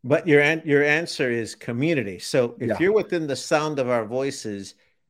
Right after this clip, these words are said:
Speaker 1: you are deputized, the Libre Traficante. I wanna break down some of the additional responses. And when we close, we want Lupe Mendez to read one of these prohibited poems.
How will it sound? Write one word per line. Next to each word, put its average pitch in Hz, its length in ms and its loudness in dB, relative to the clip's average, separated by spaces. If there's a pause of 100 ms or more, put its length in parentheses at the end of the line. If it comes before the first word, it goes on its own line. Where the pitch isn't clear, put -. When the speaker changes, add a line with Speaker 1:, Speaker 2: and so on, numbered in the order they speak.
(140)
Speaker 1:
you 143 160 -2
are 127 80 0
deputized, 113 760 -4
the 104 80 -10
Libre 117 220 -8
Traficante. 117 680 -6
I 107 80 -4
wanna 139 200 -4
break 143 340 -2
down 131 200 -4
some 123 220 -10
of 117 60 -4
the 107 80 -4
additional 123 840 -6 (520)
responses. 123 960 -6
And 104 260 -8 (280)
when 123 120 -6
we 123 120 -4
close, 160 600 2
we 123 60 -8
want 139 180 -4
Lupe 156 300 -2
Mendez 151 480 -2
to - 240 -4
read 147 680 -2 (960)
one 151 200 0
of 135 160 -4
these 139 160 -2
prohibited 120 720 -4
poems. 107 760 -10